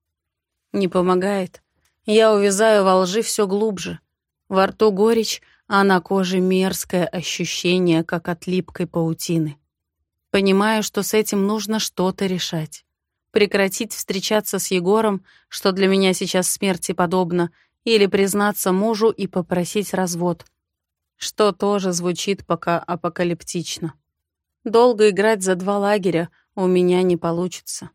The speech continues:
Когда я возвращаюсь домой, Костя, к счастью, уже спит. Приняв душ, выпиваю чашку чая с мелиссой и тихо укладываюсь рядом.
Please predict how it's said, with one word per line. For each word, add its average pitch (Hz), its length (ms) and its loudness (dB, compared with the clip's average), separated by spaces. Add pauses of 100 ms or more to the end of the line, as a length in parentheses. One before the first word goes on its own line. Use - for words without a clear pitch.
(580)
Когда 185 320 0
я 233 300 0
возвращаюсь 196 640 -4
домой, 214 440 -2 (280)
Костя, 220 440 0
к - 60 -10
счастью, 196 560 -2
уже 170 200 -2
спит. - 440 -6 (640)
Приняв 214 400 0
душ, 214 340 -6 (280)
выпиваю 196 560 2
чашку 196 420 -4
чая 185 320 -4
с - 140 -6
мелиссой 196 560 -2 (280)
и 202 160 -2
тихо 190 420 -2
укладываюсь 165 920 -2
рядом. 151 440 -8